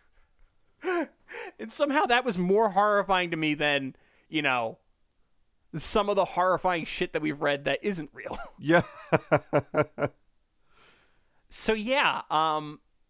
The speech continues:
Speaker 1: that was The Red Ghost, Brandon. Not a very long story, but, man, is it a,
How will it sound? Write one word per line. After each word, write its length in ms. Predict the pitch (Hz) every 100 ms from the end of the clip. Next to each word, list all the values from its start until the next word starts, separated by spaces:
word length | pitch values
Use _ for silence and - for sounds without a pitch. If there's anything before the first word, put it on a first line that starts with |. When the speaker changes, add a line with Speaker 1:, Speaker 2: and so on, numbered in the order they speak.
| -
Speaker 1:
that 280 | 151 170 262
was 140 | 285
The 80 | 226
Red 200 | 202 220
Ghost, 300 | 160 196 -
Brandon. 360 | 139 120 117 123
Not 180 | 165 320
a 40 |
very 200 | 254 262
long 340 | 220 156 185 214
story, 520 | - 269 277 320 277 _ _ _
but, 260 | - 156 - _ _ _ _ 370 381
man, 460 | 403 403 349 -
is 200 | 285 214
it 80 | 208
a, 120 | 196